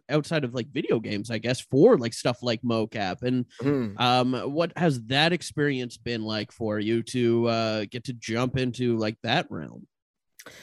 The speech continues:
Speaker 2: Uh, it's been great. It was, uh, I, my background, I had done a ton of prosthetics, uh, playing <laughs> aliens on, like, People of
Speaker 1: Mm-hmm.
Speaker 2: Earth, for example. And,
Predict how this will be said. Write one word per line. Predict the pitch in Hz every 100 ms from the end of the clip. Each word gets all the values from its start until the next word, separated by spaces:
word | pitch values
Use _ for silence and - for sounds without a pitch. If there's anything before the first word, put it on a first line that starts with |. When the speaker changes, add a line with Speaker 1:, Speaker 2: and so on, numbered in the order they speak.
| - - _ -
Speaker 2:
Uh, | 131 135 131
it's | 135 165 -
been | 156 147
great. | 117 185 254
It | 120
was, | 117 110 113
uh, | 117 113 123
I, | 123
my | 127 143
background, | 156 190 180 147 131 113
I | 123
had | 117
done | 135
a | 120
ton | 101 - 147
of |
prosthetics, | - 123 - 131 107 69 - -
uh, | 76 98 87 85
playing | 76 113 95 87
<laughs> |
aliens | 110 117 123 117 123 127
on, | 123 120 110
like, | 110 117 -
People | 117 104
of | 101
Speaker 1:
Mm-hmm. | 113
Speaker 2:
Earth, | 113
for | 107
example. | 120 107 107 113 110 104
And, | 95 92